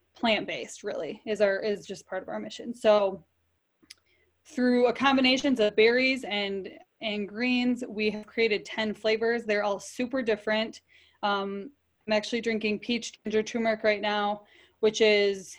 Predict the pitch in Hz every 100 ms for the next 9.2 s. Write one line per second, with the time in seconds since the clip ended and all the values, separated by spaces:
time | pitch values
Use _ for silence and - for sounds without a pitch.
0 | _ - 214 208 196 208 208 208 202 196
1 | 185 208 240 240 226 196 - 202 190 180
2 | 240 233 - 233 220 226 _ _ _ _
3 | _ 220 214 208 196 202 196 196 196 190
4 | 196 - 214 220 214 208 165 214 214 214
5 | 196 202 214 214 220 202 202 208 - 220
6 | 196 196 180 - _ _ - - 226 190
7 | - 208 254 254 262 262 262 262 262 233
8 | 208 208 202 208 208 202 190 - 196 190
9 | 185 185